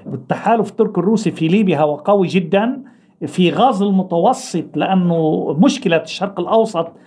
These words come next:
الكبيرة هي منتدى غاز المتوسط ومشروع إيست ماد، آه، التي تدخل به، آه، إسرائيل و-،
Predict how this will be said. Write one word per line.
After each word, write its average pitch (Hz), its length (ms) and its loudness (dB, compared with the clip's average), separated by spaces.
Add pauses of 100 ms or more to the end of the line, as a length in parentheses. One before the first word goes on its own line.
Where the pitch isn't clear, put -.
(260)
الكبيرة 185 960 2 (280)
هي 202 580 4
منتدى 196 480 4 (280)
غاز 185 240 0
المتوسط 170 760 -2 (160)
ومشروع 156 580 -2
إيست 214 340 -4
ماد، 202 360 0 (520)
آه، 170 320 0
التي 190 260 0
تدخل 190 400 -2
به، 160 540 0
آه، 151 240 0
إسرائيل 185 560 0
و-، 151 100 0